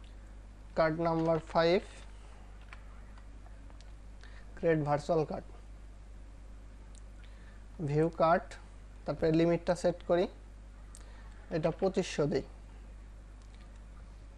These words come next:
তো দেখেন এটার লিমিট পঁচিশশো। আমার এখানে টোটাল পাঁচটা কার্ড হয়ে গেছে। আপনারা যতগুলা ইচ্ছা ততগুলা কার্ড এখান থেকে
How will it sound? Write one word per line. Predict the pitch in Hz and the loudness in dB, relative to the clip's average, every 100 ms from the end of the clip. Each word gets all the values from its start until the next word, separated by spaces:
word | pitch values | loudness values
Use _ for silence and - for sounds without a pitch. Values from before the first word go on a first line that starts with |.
| - - - - - - - - - - - - - - - - - - - - - 165 | -16 -16 -14 -14 -14 -14 -14 -16 -16 -16 -16 -16 -14 -14 -14 -14 -14 -14 -14 -14 -12 0
তো | 151 | 2
দেখেন | 156 170 | 4 4
এটার | 170 170 170 | 4 6 6
লিমিট | 170 175 175 | 8 4 4
পঁচিশশো। | 190 185 175 - 175 - - - - - - - - - - - - - - - - - | 2 2 0 2 0 -2 -8 -14 -14 -14 -14 -14 -14 -14 -14 -14 -14 -12 -14 -14 -14 -4
আমার | 151 160 | 4 6
এখানে | 160 170 170 | 6 6 6
টোটাল | 175 165 165 | 6 6 6
পাঁচটা | 165 160 - 170 | 6 2 2 4
কার্ড | 170 156 | 6 6
হয়ে | 160 | 6
গেছে। | 147 139 - | 4 2 -4
আপনারা | 175 165 160 165 - - 175 147 | -4 0 2 2 0 -6 -2 4
যতগুলা | 170 - 185 180 185 | 4 8 8 10 8
ইচ্ছা | 175 175 - 180 - - - - | 8 4 -4 -4 -4 -14 -14 -2
ততগুলা | - 175 175 170 175 | 2 6 8 8 8
কার্ড | 175 156 175 | 6 6 6
এখান | - 156 165 160 | 4 0 2 2
থেকে | 165 160 | 0 -2